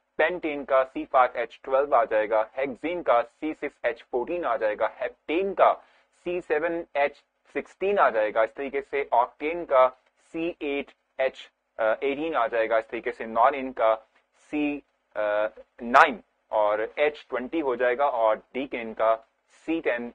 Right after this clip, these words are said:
एच ट्वेंटी टू हो जाएगा। इस तरीके से कंडेंस formula जो है आप देखेंगे इनके,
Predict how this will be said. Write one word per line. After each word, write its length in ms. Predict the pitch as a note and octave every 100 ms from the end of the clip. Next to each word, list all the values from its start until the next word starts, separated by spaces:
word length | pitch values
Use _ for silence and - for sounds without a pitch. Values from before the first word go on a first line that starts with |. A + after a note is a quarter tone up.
| -
एच 240 | A2+ - -
ट्वेंटी 220 | G#2 G2+
टू 160 | A2 G#2
हो 160 | F2
जाएगा। 300 | E2 E2+ E2+
इस 80 | F2 -
तरीके 220 | A#2+ A#2+
से 240 | B2+ A#2+
कंडेंस 340 | A#2 A2 B2+ C#3+
formula 600 | C#3 C3+ C3+ C3 C3+ -
जो 140 | C3 B2+
है 80 | C3+
आप 140 | B2+
देखेंगे 400 | B2+ B2+ D3+ D3
इनके, 320 | C#3+ C3+ D#3